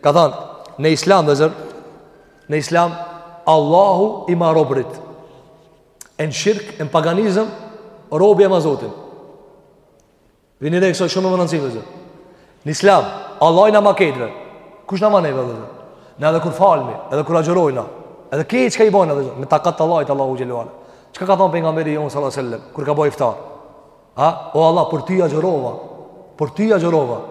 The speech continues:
E mirë, çish agjerove? Çish pe prish? Çish pe ma vetën? Me rizkun tan. Me rizkun tan pe baj iftarin. E te paganizmi, çish, o vëllezër? Dush me baj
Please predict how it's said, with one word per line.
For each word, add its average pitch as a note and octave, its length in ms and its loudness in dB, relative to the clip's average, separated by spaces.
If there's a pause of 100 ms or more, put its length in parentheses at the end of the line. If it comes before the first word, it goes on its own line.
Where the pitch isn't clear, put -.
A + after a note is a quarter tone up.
(480)
E D3 80 -4
mirë, E3+ 240 0
çish F3+ 220 -2
agjerove? F3 400 4 (500)
Çish F#3+ 160 -4
pe A3 80 6
prish? G3 400 -2
Çish G#3+ 160 -4
pe F#3+ 80 4
ma G#3+ 160 6
vetën? G3 320 4 (560)
Me B2+ 160 -10
rizkun C3+ 480 -10
tan. C#3+ 220 -10 (880)
Me C#3 160 -8
rizkun C#3+ 460 -10 (100)
tan F3 180 -6 (180)
pe D#3 120 -6
baj D3+ 160 -2
iftarin. B2 420 0 (840)
E E3 80 -2
te F3 180 -2
paganizmi, F#3 560 2
çish, G3+ 160 0
o G#3 80 6
vëllezër? G#3 320 4 (240)
Dush F3 160 2
me F#3+ 80 4
baj F#3+ 240 6